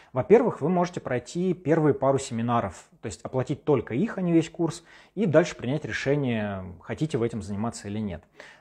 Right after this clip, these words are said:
А, как раз первый семинар проведёт Катрина Александрова, второй семинар проведу я, он будет по, а, теоретическим основам, и вы поймёте, ну,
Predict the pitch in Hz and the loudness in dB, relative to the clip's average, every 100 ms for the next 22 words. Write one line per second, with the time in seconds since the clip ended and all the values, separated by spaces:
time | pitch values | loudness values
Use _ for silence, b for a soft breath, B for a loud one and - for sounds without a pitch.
0 | - 107 101 - - - 156 120 - 113 | -8 -8 -4 -2 -2 4 4 4 -2 -4
1 | 113 104 104 101 104 - - 214 220 190 | -4 -4 -8 -8 -10 -10 -4 0 2 0
2 | - 175 165 156 135 117 117 107 110 104 | 0 -2 2 2 2 -2 -4 -4 -6 -6
3 | 101 - 101 98 101 139 208 190 170 165 | -6 -8 -10 -8 0 4 4 4 2 0
4 | 160 - 151 156 B B B _ 123 117 | 0 0 0 0 B B B _ -8 -2
5 | 135 135 151 - - 127 127 - 139 131 | -2 0 -2 -6 -4 -2 -2 -2 0 2
6 | 120 104 190 160 170 127 127 151 - 117 | 2 0 2 4 4 2 0 -2 -2 -2
7 | 107 104 120 | -2 -2 -4